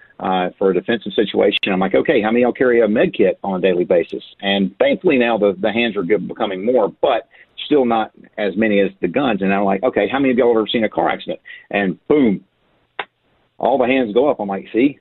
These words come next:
law of averages. Number one, you're more liable to use that, that med kit than that sweet Han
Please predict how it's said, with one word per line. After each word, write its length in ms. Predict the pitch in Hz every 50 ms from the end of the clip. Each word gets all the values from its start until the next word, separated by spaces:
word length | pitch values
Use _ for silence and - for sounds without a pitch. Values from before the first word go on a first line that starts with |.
| _ -
law 200 | 101 104 110 113
of 60 | 104
averages. 420 | 120 127 - 117 98 82 87 87 - -
Number 260 | 101 113 113 101 104
one, 420 | 98 110 156 156 127 107 98 95 78 76 78 76 _ _ _ _ -
you're 120 | 101 98
more 220 | 98 101 123 143 143
liable 320 | 135 147 151 156 139 120
to 60 | 104
use 400 | 104 101 113 127 131 127 104 - -
that, 280 | 120 120 117 107 - _ _ _ - _
that 200 | 113 110 90 92
med 300 | 101 123 165 208 175 -
kit 340 | - - 95 98 104 - -
than 140 | 110 104 107
that 160 | 101 95 90 - - - - -
sweet 240 | 123 147 170 -
Han 260 | - - 156 160 156